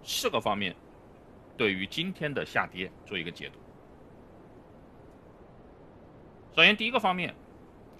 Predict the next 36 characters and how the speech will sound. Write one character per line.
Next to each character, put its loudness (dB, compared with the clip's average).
今 0
天 -2
的 2
下 4
跌 -6
并 0
没 2
有 2
逻 -4
辑， -14
不 -12
知 -4
道 0
大 -8
家 2
发 -2
现 -6
了 -8
没 -12
有 -12
啊？ -12
也 6
就 10
是 4
说 2
市 -2
场 0
没 0
有 2
明 -6
显 -6
的 -8
利 -4
空 -12
消 -6
息。 -14